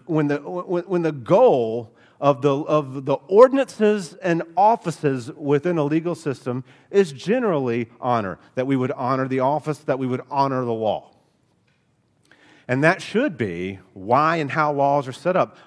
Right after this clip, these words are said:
Honorable laws that we can easily honor, or at least honor, if not easily, because they're right and in keeping with what is life-giving, what is good for us as individuals, what is good for society.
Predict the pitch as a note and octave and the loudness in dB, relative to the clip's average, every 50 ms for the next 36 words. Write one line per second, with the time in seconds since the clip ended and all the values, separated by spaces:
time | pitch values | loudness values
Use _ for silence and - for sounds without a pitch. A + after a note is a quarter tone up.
0 | - _ _ - E3+ F#3 G#3+ C4 C4+ C#4 C#4 B3+ B3 B3 A#3 G3+ D#3 C3+ B2+ B2 | -20 _ _ -4 2 4 4 6 6 6 4 4 4 2 2 4 4 4 4 4
1 | C3 C3+ C3 - D#3 C#3 C#3+ D#3 D#3 D#3 D3+ C3+ C#3 D#3 F3+ G3+ G#3 - G3 E3+ | 2 0 0 0 0 0 2 0 0 0 -2 -2 -2 -2 -2 -2 -2 -2 -2 0
2 | F3 E3 D#3+ D#3+ E3+ E3+ E3 D3+ C#3 C#3 C#3 C#3+ C#3 C#3 C#3 D3 D#3 D#3 D3+ C#3 | 0 0 0 0 0 0 2 2 2 0 2 2 0 0 0 0 2 2 2 0
3 | - - - - - - _ _ - G3 G3+ G3+ F3 C3+ A#2+ A#2+ A#2+ B2+ B2 - | -2 -8 -18 -20 -20 -20 _ _ 4 4 6 6 6 6 4 4 2 2 0 0
4 | - D3 C#3 C3+ C3+ - D3 F3+ A3 A#3+ - E3 A2+ F#2 F#2 F2 F2 F#2 F#2 - | 2 2 2 2 2 0 2 2 2 2 0 -2 -4 -6 -8 -10 -10 -12 -14 -14
5 | _ _ _ _ _ _ _ _ - D#3+ D#3 - F#3 F3+ E3+ C#3 F3 F3+ E3+ D#3+ | _ _ _ _ _ _ _ _ -2 -2 4 6 6 6 8 6 6 4 6 6
6 | D#3 F3 F#3 F#3+ G3+ F#3+ G3 F#3 F3+ F3 - - - F#3+ F3 - F3 E3 D#3 D#3+ | 6 6 6 6 6 6 4 2 2 0 -2 -2 -2 -2 2 2 2 2 2 -2
7 | - D3 D#3+ F3+ G3+ F#3+ F#3 D#3 C#3 D3+ D#3+ F#3+ F#3+ G3+ - - - - D#3 C#3 | -2 0 2 4 4 4 2 0 -2 0 2 4 4 2 2 -2 -2 -2 -2 0
8 | A2+ G#2+ F#2+ E2+ D#2+ - _ _ _ _ _ _ D3+ E3 E3+ E3+ C#3+ B2 - - | 0 -4 -6 -8 -12 -18 _ _ _ _ _ _ 2 2 4 2 0 -4 -10 -6
9 | - F3+ A3 A#3 A3+ - - E3+ F3+ E3+ E3+ - - D3 C3 D#3+ D#3 D3+ C3 A2 | 4 6 6 6 6 4 0 0 2 2 0 0 -2 -2 0 0 0 0 0 0
10 | C#3+ D3+ C3+ B2+ A2 G2+ A#2 D#3+ D#3+ D3 B2 A2 G#2 - C#3+ C#3 C#3+ - C3+ B2+ | 0 0 0 -2 -6 -4 -2 -2 -2 -2 -4 -6 -4 -2 -2 -2 -4 -6 -8 -8
11 | A#2+ - - A2 - - G#2+ F#2+ F#2+ F2+ D#2 D2+ D2+ | -8 -10 -14 -16 -12 -10 -10 -8 -10 -10 -12 -16 -20